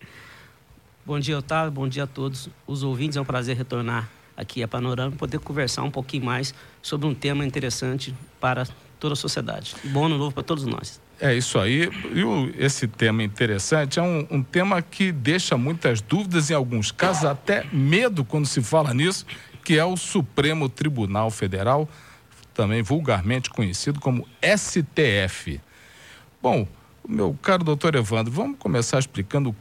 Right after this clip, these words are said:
Speaker 2: que, que é o S T F, o que, que é o Supremo Tribunal Federal?
Speaker 1: Então, Otávio, nós sabemos que na divisão do, do poder na organização do Estado, nós temos o, o Executivo,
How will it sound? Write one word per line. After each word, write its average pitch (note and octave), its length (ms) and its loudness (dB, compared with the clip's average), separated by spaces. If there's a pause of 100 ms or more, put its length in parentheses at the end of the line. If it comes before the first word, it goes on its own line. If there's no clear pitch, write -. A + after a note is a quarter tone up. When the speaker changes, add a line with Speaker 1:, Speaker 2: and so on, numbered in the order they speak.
Speaker 2:
que, G#3+ 160 2
que - 180 0
é A2+ 60 4
o G#2 160 2
S C3 340 0
T G2 140 -4
F, A2+ 320 2
o G#2 40 -6
que, F#3 160 -2
que F#3 120 -4
é E3 40 2
o C3 60 0
Supremo B2+ 680 0
Tribunal A2 580 0
Federal? G#2 640 0 (920)
Speaker 1:
Então, G3+ 120 0
Otávio, D#3+ 240 2
nós E3 160 2
sabemos D#3+ 400 2
que - 100 -10
na E3 140 0
divisão C#3+ 480 0
do, B2 320 -4
do A#2+ 100 -4
poder C3 360 -2
na D3+ 80 0
organização C3 580 -2
do A#2+ 80 -2
Estado, D3 380 0
nós C3+ 100 0
temos C3 320 -2
o, B2 220 -4 (120)
o C#3 120 0
Executivo, F#3+ 640 -2